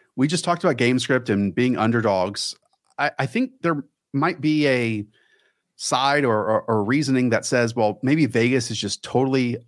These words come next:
undervaluing and underrating the Cardinals than they have so far this season. And despite all that,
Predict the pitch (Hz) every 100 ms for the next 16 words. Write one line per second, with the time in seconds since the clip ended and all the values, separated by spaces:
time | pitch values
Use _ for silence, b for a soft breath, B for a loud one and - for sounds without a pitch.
0 | - 117 123 120 107 95 107 110 107 107
1 | 104 98 98 107 117 107 101 98 101 98
2 | 92 - 98 95 95 95 92 87 92 95
3 | 90 - 101 95 - 92 92 90 - 117
4 | 113 85 85 b b b b _ 110 104
5 | 101 98 92 - - 101 - 143 110 87
6 | 98 -